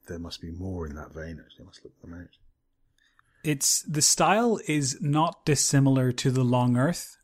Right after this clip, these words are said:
Speaker 2: which is a Terry Pratchett and, uh, someone else. I've forgotten their name. I'll look up while we're chatting.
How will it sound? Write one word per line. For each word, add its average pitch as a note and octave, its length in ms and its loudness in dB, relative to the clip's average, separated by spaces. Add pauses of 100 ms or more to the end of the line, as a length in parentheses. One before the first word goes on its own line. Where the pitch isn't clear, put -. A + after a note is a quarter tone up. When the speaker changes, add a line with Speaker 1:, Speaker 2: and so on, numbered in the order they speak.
Speaker 2:
which C3+ 200 -2
is A#2+ 120 -2
a B2 40 -2
Terry B2+ 340 -2
Pratchett B2+ 520 -4 (100)
and, A#2+ 380 0 (640)
uh, G2 280 -10
someone C3+ 420 2
else. A#2+ 220 -6
I've A#2+ 80 -14
forgotten B2+ 360 -8
their B2+ 100 -2
name. B2+ 220 -2
I'll B2+ 120 -2
look B2+ 180 -6
up B2+ 180 -8 (300)
while B2 200 -2
we're A#2 80 -6
chatting. B2 360 -6